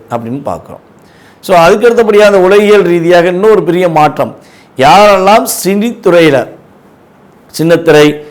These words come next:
பெரிய திரை, YouTube மற்றும் இந்த திரைகள்ல தன்னுடைய திறமையை காட்டணும்னு ஆசைப்பட்டு, "நான் போராடிக்கிட்டு இருக்கேன்" அப்படின்னு சொல்லி எதிர்பார்த்திருக்க நம்மளுடைய நேயர்கள் யாராக இருந்தாலும் சரி,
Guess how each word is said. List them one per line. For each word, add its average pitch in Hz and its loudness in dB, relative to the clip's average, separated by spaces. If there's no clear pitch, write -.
பெரிய 156 2
திரை, 139 -2
YouTube 165 0
மற்றும் 143 -4
இந்த 143 2
திரைகள்ல 175 0
தன்னுடைய 151 0
திறமையை 202 0
காட்டணும்னு 175 0
ஆசைப்பட்டு, 160 -2
"நான் 151 2
போராடிக்கிட்டு 170 2
இருக்கேன்" 147 -2
அப்படின்னு 139 -4
சொல்லி 151 0
எதிர்பார்த்திருக்க 160 0
நம்மளுடைய 143 0
நேயர்கள் 165 0
யாராக 156 2
இருந்தாலும் 147 0
சரி, 117 -10